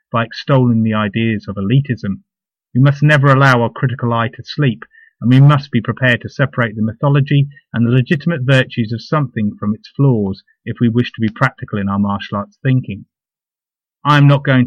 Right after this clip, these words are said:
to now offer the case for Sparta and the samurai. I did offer some praise to them earlier on, but there's more than enough works that will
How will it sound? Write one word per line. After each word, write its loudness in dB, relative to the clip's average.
to -2
now -2
offer -6
the -6
case -6
for 4
Sparta -4
and -4
the -12
samurai. -2
I -2
did 4
offer 0
some 2
praise -2
to -2
them 0
earlier -2
on, -2
but -6
there's 2
more 6
than 2
enough 0
works -4
that -8
will -4